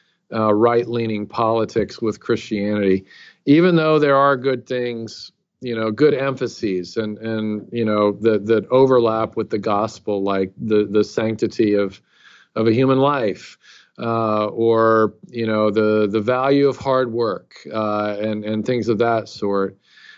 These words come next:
Um, but on the other side, I think the younger generations are gonna be at risk potentially with their own children, younger, younger Christians even, are gonna be at risk with their own children of, of conflation with their Christianity to left-leaning politics,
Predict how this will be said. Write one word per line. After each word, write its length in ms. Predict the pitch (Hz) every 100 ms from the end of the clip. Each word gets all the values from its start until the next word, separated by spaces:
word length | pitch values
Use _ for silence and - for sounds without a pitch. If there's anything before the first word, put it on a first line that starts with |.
| _ -
Um, 640 | 110 110 110 107 104 -
but 140 | 123
on 140 | 127 127
the 140 | 127
other 260 | 165 202 165
side, 560 | - 139 123 120 120
I 100 | 117
think 240 | 113 139 123
the 80 | 120
younger 320 | 131 170 151
generations 680 | 123 120 110 104 104 120 107
are 60 |
gonna 200 | 113 120
be 220 | 113 123 117
at 100 | 104
risk 400 | 117 113 - -
potentially 540 | 98 123 113 113 113
with 160 | 107 98
their 180 | 107
own 200 | 127 156
children, 420 | 147 113 101 101 104
younger, 360 | 117 123 107 -
younger 340 | 120 117 110 101
Christians 560 | - 156 160 113 101
even, 460 | 101 98 98 101 98 _ - - - _
are 120 | 117
gonna 180 | 120 117
be 100 | 120
at 80 | 113
risk 400 | 120 123 117 - _
with 120 | 120 107
their 180 | 113
own 240 | 139 196 180
children 440 | - 117 104 104
of, 220 | 107 104
of 220 | 113 110 -
conflation 640 | 117 - 123 123 120 117
with 180 | 110 -
their 180 | 143 170
Christianity 640 | 139 - 113 107 107 107
to 80 | 107
left-leaning 680 | 117 170 175 120 110 101
politics, 840 | 101 110 98 98 - 101 95 -